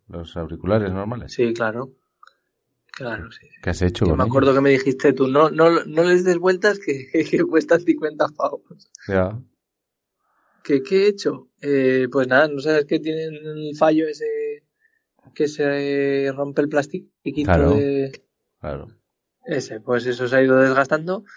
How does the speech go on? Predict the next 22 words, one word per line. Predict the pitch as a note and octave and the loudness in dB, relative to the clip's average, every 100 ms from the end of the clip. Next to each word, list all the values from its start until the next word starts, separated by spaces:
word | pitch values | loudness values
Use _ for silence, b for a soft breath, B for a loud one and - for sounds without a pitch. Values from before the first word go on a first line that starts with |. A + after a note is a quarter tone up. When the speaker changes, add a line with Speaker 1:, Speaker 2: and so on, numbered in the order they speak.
| B - | B -12
Speaker 2:
eh, | C3+ B2+ B2 B2 B2 | -6 -4 -2 -2 0
dejó | B2 B2 C#3 | 0 4 4
de | C3 | 2
funcionar | C#3+ C3 C#3 C3+ C#3 | -2 -2 0 2 2
uno | E3+ F#3 A3+ C4 _ _ _ _ _ _ - | 0 -2 -4 -8 _ _ _ _ _ _ -4
y | C3 | 0
ahora | B2 B2+ | 2 2
han | B2 | -2
dejado | B2 - B2+ | -6 -4 -4
de | A#2 | -4
funcionar | A#2 A2+ A2+ A2 | -8 -12 -6 -6
los | G#2+ G#2 | -6 -10
dos. | A#2 - - - | -12 -20 -20 -8
Speaker 1:
Pues | E2 | -6
cómprate | - E2 F2 | -4 -2 0
Speaker 2:
¿Tú | F2+ | 0
Speaker 1:
unos | F2 - | 0 0
Speaker 2:
qué | |
Speaker 1:
AirPods. | A#2 - | -4 -4
Speaker 2:
miras? | - - - _ _ _ _ _ - | -8 -10 -20 _ _ _ _ _ -10
Ese | A#2+ B2+ C#3+ | -4 -2 -2
enchufe | B2+ - D3 | -4 -12 -14